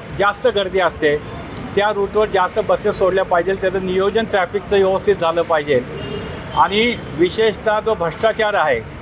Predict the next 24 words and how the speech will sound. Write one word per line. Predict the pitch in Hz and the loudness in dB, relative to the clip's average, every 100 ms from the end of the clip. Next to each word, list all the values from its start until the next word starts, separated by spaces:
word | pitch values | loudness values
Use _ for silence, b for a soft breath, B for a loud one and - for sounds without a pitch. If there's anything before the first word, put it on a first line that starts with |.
| - - - - | -14 -12 -4 0
जे | 208 | 0
ठेकेदारांच्या | 185 175 226 226 220 226 214 | 0 0 2 0 0 0 0
बसेस | 196 180 190 165 | 0 0 2 4
आहे, | 135 - - - - - | 2 2 -8 -10 -10 -2
त्या | 208 | -2
ठेकेदारांच्या | - 175 214 220 214 220 233 | 0 0 2 0 2 0 0
बसेस | 214 202 226 214 | 0 0 0 0
कमी | 226 220 | 0 2
झाल्या | 233 202 208 | 2 2 2
पाहिजे | 202 196 214 | 0 2 0
आणि | 214 | 0
पीएमपीएलच्या | 160 202 214 208 226 214 247 | -4 0 2 2 2 2 2
स्वतःच्या | 240 196 220 233 | 0 0 2 2
मालकीच्या | 214 190 196 220 226 | 2 2 0 -2 0
बसेस | 208 214 202 | 2 2 2
वाढल्या | 190 190 190 | 2 2 2
पाहिजेत, | 180 170 156 - - - - - - | 2 2 0 -2 -14 -12 -10 -8 -2
ही | 220 | 0
आमची | 214 202 | 0 0
एक | 214 | 0
मागणी | 202 190 190 | 2 0 2
होती. | 185 160 165 135 - - - - - | 0 2 0 0 -8 -12 -12 -8 -2
आणि | 175 226 240 - - - | 2 2 -2 -6 -14 -10
पीएमपीएल | 190 208 254 233 220 214 220 | 0 2 2 0 0 2 2